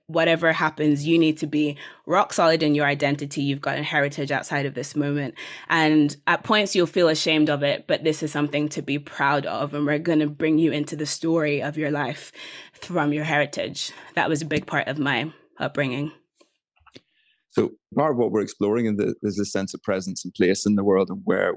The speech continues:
Speaker 2: we are. And that's why I like to imagine where people might be listening and how they're doing that and how they embody that. So I'd love to, like, push in a little bit more to that sense of, I suppose, dislocation that you experience and how that then has impacted particularly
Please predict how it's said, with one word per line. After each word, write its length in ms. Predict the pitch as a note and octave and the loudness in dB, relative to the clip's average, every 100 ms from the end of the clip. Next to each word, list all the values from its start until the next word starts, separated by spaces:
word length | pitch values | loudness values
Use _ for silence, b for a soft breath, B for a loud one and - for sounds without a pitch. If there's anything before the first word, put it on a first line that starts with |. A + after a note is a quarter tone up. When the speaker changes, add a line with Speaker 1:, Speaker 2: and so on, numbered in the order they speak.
| - | -6
Speaker 2:
we 160 | F#2+ | -6
are. 320 | F2 G2 A#2+ - b b | -2 0 -2 -4 b b
And 80 | G2+ | -4
that's 160 | G2 - | -2 0
why 80 | F#2 | 2
I 20 | |
like 200 | G2 F#2 | 2 2
to 80 | G#2+ | 0
imagine 300 | G#2 F#2+ F#2 | 0 0 0
where 140 | F#2 | -2
people 260 | G2 F#2 E2 | -2 -2 -2
might 240 | F2+ F2+ | -2 -2
be 140 | F2 | -2
listening 420 | F#2 F2+ - G#2 G2 _ _ _ - - | -2 -2 -2 -4 -4 _ _ _ -12 -6
and 120 | G#2 | -2
how 140 | G#2 | -2
they're 160 | F#2+ F2+ | 0 -2
doing 240 | F2 F#2 | 0 0
that 160 | F#2+ D#2 | 0 -2
and 100 | F#2 | -2
how 140 | F#2 | -2
they 100 | F2+ | -2
embody 360 | F#2+ G2+ F2+ G#2+ | -2 -2 0 0
that. 260 | A2 G2+ - b b b b | 0 -4 -6 b b b b
So 120 | - | -2
I'd 60 | B2 | 0
love 140 | E3 | 0
to, 200 | D#3+ G#2+ - | -2 -4 -2
like, 280 | A2+ G#2 - _ _ _ _ _ _ - | 0 0 -4 _ _ _ _ _ _ -8
push 300 | - B2 - | -2 0 2
in 160 | A2 | 2
a 60 | G#2+ | 4
little 200 | G#2 F#2+ | 4 2
bit 200 | G2 E2+ | 2 2
more 320 | G#2 F#2+ G2+ | 2 2 0
to 160 | G#2 G2 | 0 0
that 240 | G2+ G2 | 0 -2
sense 400 | - G2+ G2+ - | -2 -2 -2 0
of, 180 | F#2 F2+ - _ _ _ - | -2 -4 -10 _ _ _ -14
I 40 | |
suppose, 280 | - - - | -12 -8 -4
dislocation 720 | - G#2 B2 A#2 A#2 G#2+ - | -2 0 2 4 4 2 2
that 120 | F#2+ | 2
you 280 | D2 G2 F#2+ - | 2 2 2 0
experience 600 | - - F#2+ F#2 F2+ - | -4 -4 0 0 0 -2
and 120 | E2+ | -6
how 360 | - F#2+ F#2 F#2+ | -2 2 2 2
that 300 | F#2+ F2+ - | 2 0 -2
then 260 | G2 G2 | -2 -2
has 200 | F2 F#2 | -4 -4
impacted 480 | - F#2+ G2 - - | -2 0 -2 -2 -4
particularly 440 | - B2 - G2 | -4 -2 2 2